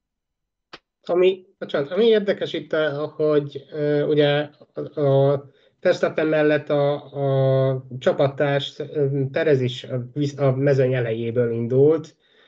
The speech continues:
és egyrészt azért gondolom, hogy utána, a futam után neki is mondott egy köszönömöt a holland, amiért, ö, az első körben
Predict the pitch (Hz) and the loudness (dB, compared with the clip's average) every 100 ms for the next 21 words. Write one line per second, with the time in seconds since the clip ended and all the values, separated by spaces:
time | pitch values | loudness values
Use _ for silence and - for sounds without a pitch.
0 | _ _ _ _ _ 147 151 147 - _ | _ _ _ _ _ 4 4 2 -8 _
1 | _ _ _ 180 170 160 139 - 156 147 | _ _ _ -8 -2 -2 -2 -8 -4 -4
2 | 147 147 143 139 151 160 175 156 135 131 | -4 -6 -10 -8 -4 -2 0 2 2 0
3 | 139 135 135 135 135 131 - - 151 147 | -2 -2 -2 -2 -2 -4 -4 0 2 4
4 | 143 147 143 143 135 147 139 139 135 131 | 2 0 -2 -2 -2 0 2 0 0 -4
5 | 127 - 139 135 131 131 135 135 - 131 | -2 -2 0 2 2 2 0 -2 -10 0
6 | 139 143 147 160 175 - _ _ _ 151 | 4 4 4 2 0 -6 _ _ _ 0
7 | 147 143 143 139 - - - 143 139 139 | 4 6 6 2 -4 -20 -14 0 4 4
8 | 143 151 156 147 143 151 143 135 139 139 | 4 2 0 0 0 2 0 0 2 2
9 | 135 | 0